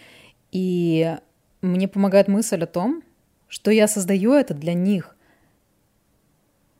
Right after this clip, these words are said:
Не то, что для, не в том смысле для них, что я убиваюсь <laughs> ради них, чтобы потом там, нет.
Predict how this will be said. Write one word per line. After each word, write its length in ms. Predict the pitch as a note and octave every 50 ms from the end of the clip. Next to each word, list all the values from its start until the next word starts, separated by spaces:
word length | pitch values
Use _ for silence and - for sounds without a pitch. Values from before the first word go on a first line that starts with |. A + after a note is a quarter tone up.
| _ _ _
Не 160 | G#3+ A3 G#3
то, 160 | G#3+ A3+ A3+
что 200 | - - - D4
для, 180 | A#3 G#3 G#3+ G#3
не 320 | G#3 G#3+ G3 - G#3 G#3+
в 60 | G#3
том 160 | - A#3 B3 D#4+
смысле 380 | - - A#3+ A#3+ - - G#3+
для 180 | F#3 F3+ F#3 F#3+
них, 260 | G3 G3+ G#3 G3 -
что 180 | - - - F3
я 320 | F3 F3+ F3+ F3 F3 E3 - _ _ _ _ - _ _ _ _ _ _ _ _ _ _ _ _ _ _ _ - - _
убиваюсь 1080 | - G3+ G3 D#3 G3+ G#3 G#3 F3+ F#3 F#3 F#3 G3+ G#3 G3+ G3+ G#3+ G#3 G3+ G3 - - - - - - - - - B3+ A3 G#3+ A#3
<laughs> 460 | A3 - - - D#4 D#4+ - C#4+ A#3+
ради 480 | G#3+ G3 G#3+ A3 A3 A3 G#3+ F#3 F#3+
них, 440 | G#3+ G3+ G3 F#3+ G#3 A3+ A3+ G3+ F#3
чтобы 340 | - - - G#3+ G#3 G#3+ A3
потом 480 | G#3+ - G3+ F#3 G3+ G#3+ A3+ A3+ G#3+ G3+
там, 640 | - G3+ G3+ G3+ F#3+ G3 G#3 G#3 A3 B3 - - G#3
нет. 300 | G3+ A3+ A3 F3 -